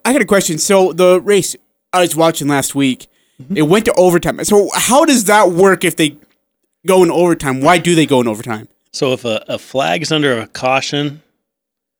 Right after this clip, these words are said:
Speaker 2: because of a wreck or weather or whatever, they won't ever finish a race under caution.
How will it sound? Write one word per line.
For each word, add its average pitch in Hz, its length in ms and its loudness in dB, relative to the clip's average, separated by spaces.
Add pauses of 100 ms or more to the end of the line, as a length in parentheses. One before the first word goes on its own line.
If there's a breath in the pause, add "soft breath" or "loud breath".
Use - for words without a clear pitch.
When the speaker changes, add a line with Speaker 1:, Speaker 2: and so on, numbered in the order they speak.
(320)
Speaker 2:
because 120 520 -4
of 113 440 -8 (160)
a 104 80 -8
wreck 107 480 -6
or 98 180 -14 (540)
weather 117 340 -4
or - 20 -6
whatever, 107 360 -6
they 107 120 -4
won't 127 180 -4
ever 117 180 -4
finish 113 440 -8
a 98 60 -8
race 98 500 -10
under 98 200 -12
caution. 92 580 -12